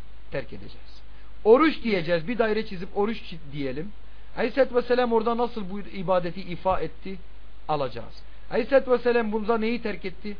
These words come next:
Terk edeceğiz. Bir de kendimize çizeceğiz. Dolayısıyla veya, e, cenaiz diyeceğiz. Yani cenazeler bölümüne bakacağız. Böyle bir daire çizeceğiz. Aleyhisselatü Vesselam nasıl taziyede bulunuyordu? Nasıl cenazenin arkasına gidiyordu? Nasıl defin yapıyordu? Veya ne okuyordu? Nasıl dua ediyordu?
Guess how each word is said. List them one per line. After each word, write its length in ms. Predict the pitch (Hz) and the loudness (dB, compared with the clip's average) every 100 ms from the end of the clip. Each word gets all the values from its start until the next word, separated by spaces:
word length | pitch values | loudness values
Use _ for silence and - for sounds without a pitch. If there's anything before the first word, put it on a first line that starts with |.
| - - - | -6 -6 -2
Terk 220 | 165 135 | -2 -2
edeceğiz. 320 | 120 120 127 | -6 -6 -6
Bir 60 | 226 | -2
de 120 | 254 | 0
kendimize 520 | 214 202 214 214 202 | 0 -2 0 0 -2
çizeceğiz. 440 | - 127 113 110 - - - - - - | -2 -6 -4 -6 -6 -6 -6 -6 -4 2
Dolayısıyla 560 | 233 277 277 226 202 117 - - - - - - 160 | 6 8 8 6 -2 -2 -6 -8 -8 -6 -6 -6 0
veya, 360 | 220 269 269 - - - - - - | 6 8 6 2 -4 -4 -6 -6 -2
e, 140 | 180 | -2
cenaiz 520 | 156 233 277 269 220 151 | 2 6 8 6 2 0
diyeceğiz. 500 | 165 139 147 165 156 | 0 0 0 0 0
Yani 220 | 156 156 | -2 0
cenazeler 600 | 160 160 160 175 214 208 - - - - 123 - | 0 2 2 2 2 0 -4 -6 -6 -6 -6 -2
bölümüne 420 | 160 170 160 151 | 0 0 0 -2
bakacağız. 500 | 139 131 123 139 156 - 151 | -2 -4 -4 -4 -4 -6 -6
Böyle 180 | 156 | -4
bir 100 | 147 | -4
daire 220 | 147 143 151 | -2 -2 -2
çizeceğiz. 520 | 123 117 110 120 131 - - - - | -6 -6 -6 -6 -6 -6 -6 -6 -6
Aleyhisselatü 360 | 214 226 220 | -4 -4 -2
Vesselam 340 | 214 - 214 196 | -4 -4 -4 -2
nasıl 220 | 202 202 | -4 -4
taziyede 540 | - 185 175 180 185 | -2 -2 0 -2 -2
bulunuyordu? 600 | 165 165 170 175 170 170 | -2 -4 -4 -4 -4 -4
Nasıl 240 | 156 170 175 165 - - - 123 | -4 -4 -6 -6 -6 -6 -6 -4
cenazenin 440 | 170 175 156 175 | -2 0 -2 -4
arkasına 420 | 165 156 160 165 | -4 -4 -6 -4
gidiyordu? 480 | 165 151 165 160 156 | -4 -4 -4 -4 -4
Nasıl 300 | 160 160 160 | -4 -4 -4
defin 240 | 160 165 165 | -6 -4 -4
yapıyordu? 600 | 160 156 165 165 151 156 | -4 -4 -4 -4 -4 -2
Veya 180 | 175 | 0
ne 180 | 170 185 | 0 0
okuyordu? 560 | 175 - 170 160 151 175 | -2 -2 -2 -2 -2 -2
Nasıl 280 | 208 185 175 | -4 -4 0
dua 240 | 170 165 | 0 0
ediyordu? 400 | 143 127 117 101 | -2 -4 -6 -6